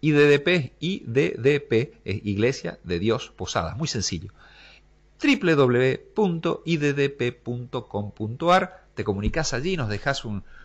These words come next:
un mensajecito. Ahí justo tuvimos hoy, eh, subimos fotos y, y muchas cosas sociales, así que te podés comunicar ahí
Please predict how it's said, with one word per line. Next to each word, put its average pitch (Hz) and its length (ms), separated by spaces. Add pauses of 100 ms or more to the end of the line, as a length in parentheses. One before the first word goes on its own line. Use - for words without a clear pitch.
(240)
un 113 120
mensajecito. 113 580
Ahí 175 180 (200)
justo - 480
tuvimos 143 480 (320)
hoy, 131 420 (440)
eh, 95 260
subimos 123 640
fotos 135 760
y, 92 280
y 101 140
muchas 113 340
cosas - 300
sociales, 107 680 (200)
así 120 200
que 131 80
te 113 120
podés 123 180
comunicar 113 440
ahí 135 260